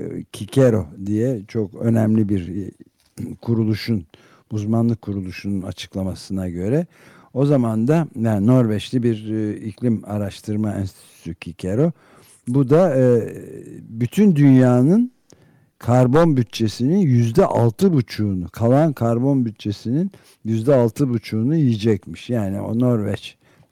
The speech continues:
bu şekilde başlıyor. İs-, İsveç de öyle. İşte böyle, ne diyeyim?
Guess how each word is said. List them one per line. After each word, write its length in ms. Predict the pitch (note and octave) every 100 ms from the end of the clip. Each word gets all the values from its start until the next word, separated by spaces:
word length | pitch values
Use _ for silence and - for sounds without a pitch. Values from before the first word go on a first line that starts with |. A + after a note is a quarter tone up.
| -
bu 220 | G#2 C#3+
şekilde 560 | C3+ G#2 F2 F2+ G#2 F#2
başlıyor. 400 | F#2+ - A#2 E3+
İs-, 340 | F3 - -
İsveç 500 | - D#3+ - G#2 -
de 80 | -
öyle. 280 | F2 G#2 E3 - _ _ _ _ _ _ _ _ _ _ _ _ _ _
İşte 220 | - F3
böyle, 200 | G3 G#3
ne 180 | E3 G3
diyeyim? 240 | F#3+ D3